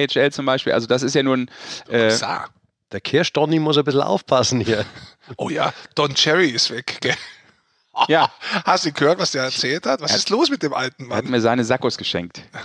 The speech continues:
Speaker 1: So,
Speaker 2: Also
Speaker 1: jetzt rufen wir
Speaker 3: trägt
Speaker 1: an bei Lukas Reichel in Berlin. Der sollte hoffentlich noch dabei sein, nachdem wir jetzt, äh,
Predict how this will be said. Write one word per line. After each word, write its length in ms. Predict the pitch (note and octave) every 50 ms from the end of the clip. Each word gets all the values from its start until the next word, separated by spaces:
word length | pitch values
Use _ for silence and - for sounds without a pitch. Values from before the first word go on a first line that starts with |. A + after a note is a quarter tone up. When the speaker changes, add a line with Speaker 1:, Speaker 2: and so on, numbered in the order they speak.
| - - _ _ _ _ _ - - -
Speaker 1:
So, 240 | - E3 D#3 - - -
Speaker 2:
Also 140 | - D#3 E3
Speaker 1:
jetzt 80 | D#3 D#3
rufen 140 | G3 A3 -
wir 60 | D3+
Speaker 3:
trägt 100 | - D#3+ F3+ A3+
Speaker 1:
an 80 | A#3
bei 160 | F#3+ E3+ E3+ E3
Lukas 320 | F3+ - - G#3 F#3 -
Reichel 300 | E3+ D#3+ F3 F#3+ F3 F3+
in 100 | E3+ E3
Berlin. 460 | D#3 D3+ D#3 D#3+ E3 C#3 D#3+ B3 C4+ - - - - _ _ _
Der 80 | A#2 G#2+
sollte 480 | A2+ B2+ C#3 D3+ - D3+ C#3+ C#3+ C#3+ C#3+ - _ _ -
hoffentlich 320 | C#3 - - D#3 C#3+ B2+
noch 180 | C#3 C3+ B2+ -
dabei 320 | - A#2+ A2 A#2 A#2+ C3+
sein, 160 | C#3+ C#3 C3
nachdem 280 | B2 A#2+ - B2 A#2+ A#2
wir 80 | A#2 A2+
jetzt, 220 | A2 - - -
äh, 340 | - - G#2 G2+ G2+ G2+ G2